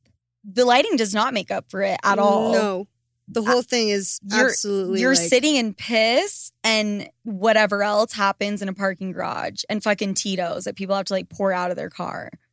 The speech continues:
Speaker 2: <laughs>
Speaker 1: I don't get it, but, like, it brings up a bigger thing where it's mostly women, and I am not hating on women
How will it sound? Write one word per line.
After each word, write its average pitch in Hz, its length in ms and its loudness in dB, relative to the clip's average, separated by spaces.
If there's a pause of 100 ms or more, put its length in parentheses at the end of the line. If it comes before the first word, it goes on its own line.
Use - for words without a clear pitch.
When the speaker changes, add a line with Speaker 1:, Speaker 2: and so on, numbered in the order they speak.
Speaker 2:
<laughs> 262 680 -6
Speaker 1:
I 240 120 4
don't 233 240 0
get 220 180 4
it, 254 160 2
but, 254 80 0
like, 226 160 2 (380)
it 226 260 2
brings 247 400 -2
up 285 120 4
a 277 100 6
bigger 214 580 -2 (220)
thing 214 580 -4 (320)
where 202 720 4 (720)
it's 226 220 0
mostly 233 460 2
women, 214 680 0 (160)
and 202 320 0 (320)
I 208 140 -2
am 240 120 -4
not 320 200 -2
hating 330 280 -2
on 349 160 -4
women 196 600 -6